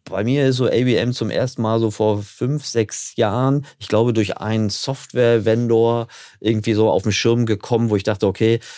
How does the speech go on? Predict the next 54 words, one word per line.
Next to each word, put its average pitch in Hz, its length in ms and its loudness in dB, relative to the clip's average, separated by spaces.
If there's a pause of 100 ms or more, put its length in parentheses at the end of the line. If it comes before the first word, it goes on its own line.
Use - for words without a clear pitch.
(160)
es, - 340 -10
die 95 240 -2
haben 107 100 2
das 95 120 0
damals, 101 300 2
ich - 40 -12
weiß 101 120 -2
nicht 104 60 0
mehr, 92 120 0
welcher 92 300 2
Vendor 92 220 0
das 85 200 -6
war, 87 300 -2 (360)
Six - 320 -12
irgendwas, 85 480 -2
ich - 60 -12
hab - 60 -20
die - 80 -18
vergessen. 85 560 -10 (520)
Ähm, 92 480 -2 (120)
die 104 80 2
haben 104 80 4
immer 101 140 2
gesagt, 98 220 2
so, 104 100 0
das 101 180 -2
ist 92 120 -6
das - 60 -6
Ende 117 180 2
vom 101 160 -2
alten 101 320 0
Funnel-Marketing, 131 920 0
die 113 80 2
gesagt 107 220 0
haben, 107 180 0
baut 110 280 0
nicht 107 120 -2
mehr 110 280 4
diese, 95 440 -2 (380)
äh, 98 300 2
Gated 113 380 0
Content 107 480 0
auf, 98 600 0
äh, 92 240 2
um 104 260 0
dann 98 200 0
einfach 95 260 -2
schnell 101 260 2
den 92 140 0
Lead 98 260 -2
zu 123 380 0
ge-, 107 540 -4
generieren, 104 340 0
sondern 95 460 2